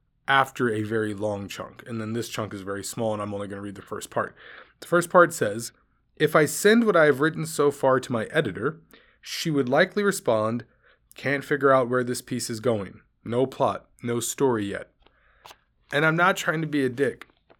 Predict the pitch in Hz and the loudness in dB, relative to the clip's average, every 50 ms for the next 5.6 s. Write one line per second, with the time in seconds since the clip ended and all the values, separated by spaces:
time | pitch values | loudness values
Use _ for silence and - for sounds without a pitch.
0 | _ - 147 156 156 165 170 170 160 - 160 147 120 151 143 123 131 127 - - | _ 4 4 6 6 4 2 0 -2 -2 -2 -2 -2 -2 -2 -2 -4 -4 -4 -4
1 | 139 123 127 - - 131 123 127 127 117 113 117 113 - 127 113 110 110 107 107 | -4 -4 -4 -2 0 0 2 2 2 0 0 -4 -4 -2 -2 -2 -2 -2 -4 -4
2 | 107 107 - - 120 117 117 120 113 - - 120 113 110 110 110 107 - - - | -6 -6 -6 -6 -6 -4 -4 -4 -4 -4 -6 -6 -6 -6 -6 -8 -10 -12 -14 -10
3 | 123 113 110 110 104 98 98 98 104 117 117 101 104 107 104 104 104 101 101 - | -8 -6 -6 -6 -8 -10 -12 -12 -10 -10 -8 -8 -8 -10 -10 -10 -10 -10 -12 -12
4 | - _ - 139 - - - - - - - - _ _ _ _ _ _ _ _ | -6 _ -2 -2 0 -2 -8 -18 -20 -20 -20 -20 _ _ _ _ _ _ _ _
5 | _ - 135 139 127 117 113 110 104 95 - - | _ 2 4 4 4 2 0 -2 -6 -8 -10 -14